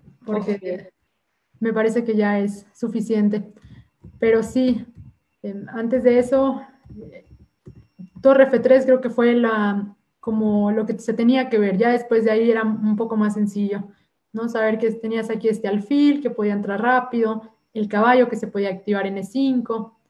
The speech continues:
Speaker 1: Entonces ya las piezas, como que esta torre y este caballito, sí les hubiera gustado estar por acá.
Speaker 2: Sí.
Speaker 1: Y esa es
Speaker 2: Una partida bien instructiva, ¿verdad?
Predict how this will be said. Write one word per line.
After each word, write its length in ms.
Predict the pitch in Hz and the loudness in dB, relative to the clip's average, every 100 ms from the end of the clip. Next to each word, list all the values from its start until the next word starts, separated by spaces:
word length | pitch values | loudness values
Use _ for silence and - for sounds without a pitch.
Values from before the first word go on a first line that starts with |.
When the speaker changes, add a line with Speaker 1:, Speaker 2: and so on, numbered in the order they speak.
| _ _ _ _ _ _ _ _ - | _ _ _ _ _ _ _ _ -8
Speaker 1:
Entonces 300 | 214 185 180 | -6 -6 -2
ya 180 | 208 | 0
las 160 | 214 208 | 0 -2
piezas, 400 | 226 220 247 240 | -2 0 0 -2
como 220 | 240 226 | -2 0
que 100 | 233 | 0
esta 300 | 247 254 - | 0 -2 2
torre 420 | 262 269 262 254 | 8 8 8 4
y 120 | 233 233 | 2 0
este 180 | 226 | -2
caballito, 640 | 220 220 226 233 254 247 - _ _ | -2 0 0 0 0 -2 -6 _ _
sí 140 | 254 | 4
les 180 | 254 247 | 4 6
hubiera 260 | 233 233 | 4 4
gustado 360 | 226 214 226 220 | 2 0 0 -2
estar 320 | 220 208 202 | -2 -4 -4
por 100 | 202 | -4
acá. 400 | 185 180 190 - _ _ _ _ _ _ _ _ _ - | -4 -6 -10 -10 _ _ _ _ _ _ _ _ _ -20
Speaker 2:
Sí. 220 | 226 208 _ _ _ | -20 -20 _ _ _
Speaker 1:
Y 160 | 226 240 | -2 0
esa 180 | 233 240 | 2 -2
es 180 | 233 | 0
Speaker 2:
Una 200 | 349 370 - _ _ - | 0 -2 -4 _ _ -4
partida 400 | 247 - 294 294 | -4 0 2 2
bien 180 | 269 277 | 2 2
instructiva, 760 | 285 226 202 - 277 196 175 175 | 0 -2 -10 -4 -2 -2 -4 -10
¿verdad? 380 | 165 185 294 | -10 -8 -10